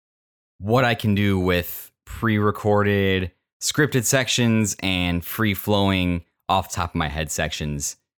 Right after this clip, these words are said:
I'm gonna kinda see what a blend of that looks like so I don't spend so much time kinda rambling like I felt like I did. And we're gonna play with that and see, because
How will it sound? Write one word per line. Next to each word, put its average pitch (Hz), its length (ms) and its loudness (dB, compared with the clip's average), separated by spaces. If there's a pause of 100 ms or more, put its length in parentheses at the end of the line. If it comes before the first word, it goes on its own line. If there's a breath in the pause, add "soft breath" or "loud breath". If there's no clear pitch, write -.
(600)
I'm 95 140 0
gonna 101 140 4
kinda 101 260 0
see 95 220 0
what 90 100 2
a 82 40 -2
blend 85 280 -2
of 73 120 -6
that 78 220 -2
looks 98 240 -4
like 101 220 2
so 92 140 0
I 85 60 0
don't 82 340 -4 (500)
spend 101 240 -2
so 101 60 -2
much 92 160 -2
time 85 340 -2
kinda 87 240 -4
rambling 101 640 0 (220)
like 101 180 -2
I 113 60 0
felt 120 240 2
like 123 160 0
I 123 80 0
did. 127 260 0 (640)
And 113 160 4
we're 117 60 4
gonna 123 100 4
play 131 160 4
with 117 120 2
that 113 120 2
and 90 140 0
see, 104 260 2
because 80 640 -2